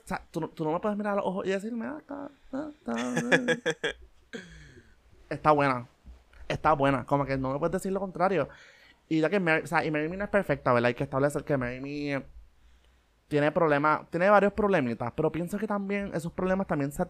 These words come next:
Speaker 1: se... tiene que ver mucho con los gustos también, porque es
Speaker 2: Exacto.
Speaker 1: que es literalmente, en teoría, es fórmula, es fórmula,
Speaker 2: Ujú.
Speaker 1: fórmula rom-com. Lo que pasa es que te establece otro escenario, te establece otra circunstancia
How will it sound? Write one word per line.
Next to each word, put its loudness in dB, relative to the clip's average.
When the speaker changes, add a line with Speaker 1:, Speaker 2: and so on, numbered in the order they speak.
Speaker 1:
se... 2
tiene 2
que 0
ver 4
mucho -4
con 2
los 4
gustos -4
también, 0
porque 6
es -6
Speaker 2:
Exacto. -2
Speaker 1:
que -2
es 0
literalmente, 0
en 0
teoría, 2
es -4
fórmula, 2
es -2
fórmula, 2
Speaker 2:
Ujú. -18
Speaker 1:
fórmula 4
rom-com. 4
Lo 2
que 2
pasa 0
es -10
que -2
te -4
establece -2
otro -4
escenario, 2
te 0
establece 0
otra -2
circunstancia -4